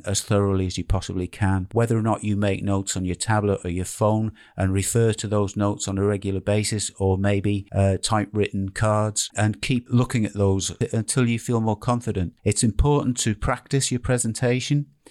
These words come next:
and it's important to have some mock interviews with some of your colleagues and make them as formal as possible.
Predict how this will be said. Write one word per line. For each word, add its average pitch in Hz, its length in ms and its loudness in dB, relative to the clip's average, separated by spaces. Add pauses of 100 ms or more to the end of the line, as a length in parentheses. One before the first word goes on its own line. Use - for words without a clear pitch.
(400)
and 107 220 2
it's - 260 -2
important 113 480 2
to 120 540 0
have 117 260 2
some 107 200 2
mock 117 180 0
interviews 110 640 0
with - 200 0
some 110 120 2
of 101 140 -2
your 98 80 -2
colleagues 95 560 -2
and 107 100 4
make 113 220 2
them 110 160 0
as 107 100 -2
formal 113 400 0
as 104 80 -4
possible. 101 600 -4